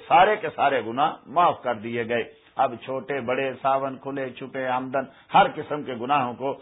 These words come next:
رب کریم جب معاف فرما دیتا ہے، ان کو محفوظ کر دیتا ہے، تو جس کے قدموں کے صدقے رب کریم یہ اتنی کرم نوازی فرما رہا ہے، اس محبوب کا کیا حال ہوگا؟ اس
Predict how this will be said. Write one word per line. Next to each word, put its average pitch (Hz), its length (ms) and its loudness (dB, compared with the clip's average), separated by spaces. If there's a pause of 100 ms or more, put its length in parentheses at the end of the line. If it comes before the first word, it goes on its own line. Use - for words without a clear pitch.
(220)
رب 165 220 2 (120)
کریم 170 200 -2
جب 160 180 2
معاف 175 300 8
فرما 139 280 4
دیتا 127 400 2
ہے، 131 160 6 (300)
ان 156 180 -8
کو 151 160 -4
محفوظ 139 500 -4
کر 139 160 2
دیتا 120 400 0
ہے، 120 100 4 (340)
تو 127 100 -2
جس 131 260 -2 (140)
کے 151 120 2
قدموں 151 460 -2
کے 135 160 -6 (160)
صدقے 151 400 0
رب 131 240 -2 (140)
کریم 139 220 -6
یہ 135 120 -2
اتنی 131 520 -6
کرم 139 300 -2
نوازی 127 440 0 (240)
فرما 135 300 2
رہا 135 80 4
ہے، 123 80 4 (180)
اس 123 180 -10
محبوب 123 460 -6
کا 113 140 -2
کیا 127 260 2
حال 98 260 -4
ہوگا؟ 92 360 -4 (1400)
اس 185 120 4